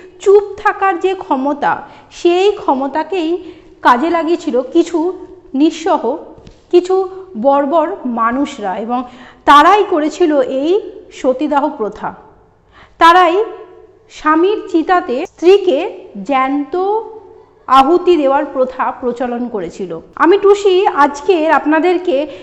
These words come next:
এই সতীদাহ প্রথাটা কি, কবে এই সতীদাহ প্রথা এলো, সে সংক্রান্ত বিভিন্ন তথ্য আপনাদেরকে প্রদান করব আজকের এই টিটিভি বাংলা প্ল্যাটফর্মের মধ্য থেকে। বন্ধুরা,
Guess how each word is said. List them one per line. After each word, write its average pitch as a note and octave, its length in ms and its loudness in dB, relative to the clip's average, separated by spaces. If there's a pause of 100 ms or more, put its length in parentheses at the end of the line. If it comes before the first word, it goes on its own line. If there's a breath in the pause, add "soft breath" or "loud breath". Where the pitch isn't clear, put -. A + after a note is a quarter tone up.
(120 loud breath)
এই F#4 500 2
সতীদাহ G#4 560 4
প্রথাটা G4+ 580 2
কি, E4+ 540 0 (320 loud breath)
কবে F4 480 4 (160)
এই E4+ 160 0
সতীদাহ E4+ 540 0
প্রথা D#4 360 -4
এলো, C4 340 -2 (340 loud breath)
সে G#4+ 160 4
সংক্রান্ত G#4+ 460 0
বিভিন্ন F4+ 400 2
তথ্য D4+ 720 0 (320 loud breath)
আপনাদেরকে D4+ 500 0
প্রদান E4+ 440 2
করব C#4 380 -2 (260 loud breath)
আজকের C#4+ 480 0
এই C4 220 0
টিটিভি E4+ 320 2
বাংলা D4 440 2 (1080)
প্ল্যাটফর্মের D4 540 0
মধ্য A3+ 360 -6
থেকে। - 300 -12 (100)
বন্ধুরা, G4 480 4